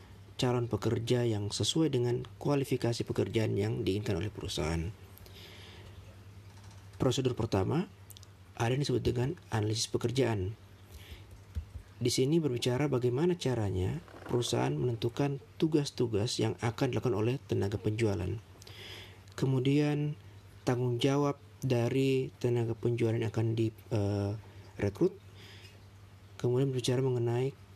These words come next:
kualifikasi minimal dari tenaga penjualan yang dikehendaki dan kondisi-kondisi khusus yang dibutuhkan dalam, eh, rekrutmen tersebut. Misalnya kemampuan untuk berbahasa Inggris ataupun kemampuan untuk meng-, menguasai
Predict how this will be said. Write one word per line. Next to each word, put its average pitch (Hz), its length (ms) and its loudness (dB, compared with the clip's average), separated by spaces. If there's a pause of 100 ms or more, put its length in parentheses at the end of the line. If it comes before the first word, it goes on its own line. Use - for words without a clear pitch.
kualifikasi 135 640 2
minimal 131 560 2 (160)
dari 127 400 0
tenaga 120 400 0
penjualan 117 400 2
yang 110 80 0
dikehendaki 120 720 0 (720)
dan 139 240 2
kondisi-kondisi 123 800 2
khusus 131 320 2
yang 120 80 2
dibutuhkan 117 640 0
dalam, 113 400 2 (800)
eh, 104 560 0
rekrutmen 104 320 0
tersebut. 107 400 0 (720)
Misalnya 120 400 2
kemampuan 113 480 2
untuk - 240 -4
berbahasa 107 320 0
Inggris 135 480 2 (460)
ataupun 180 400 2
kemampuan 151 420 2
untuk 151 220 -2
meng-, 139 180 0 (160)
menguasai 135 800 0